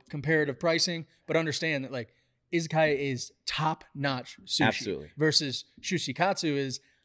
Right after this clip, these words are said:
Speaker 1: I don't want it to kill me.
Speaker 2: Twenty-five, thirty
Speaker 1: It
Speaker 2: bucks,
Speaker 1: ta-,
Speaker 2: all
Speaker 1: yep,
Speaker 2: you can eat,
Speaker 1: yep.
Speaker 2: something like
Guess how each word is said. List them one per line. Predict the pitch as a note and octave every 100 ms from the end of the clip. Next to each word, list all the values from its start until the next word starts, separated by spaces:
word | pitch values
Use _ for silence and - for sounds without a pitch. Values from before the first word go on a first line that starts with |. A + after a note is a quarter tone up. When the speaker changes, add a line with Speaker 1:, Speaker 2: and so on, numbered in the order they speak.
| _ -
Speaker 1:
I | D3
don't | E3 F3+
want | F3+ F3+
it |
to | -
kill | - F#3+ C#3
me. | A#2+
Speaker 2:
Twenty-five, | B2+ D3 D3+ D#3+ D3+ -
thirty | C#3 C3+
Speaker 1:
It |
Speaker 2:
bucks, | C3 C3
Speaker 1:
ta-, | B2
Speaker 2:
all |
Speaker 1:
yep, | C#3
Speaker 2:
you | F3+
can | C3
eat, | C#3+ -
Speaker 1:
yep. | D#3+
Speaker 2:
something | B2 A2+
like | A#2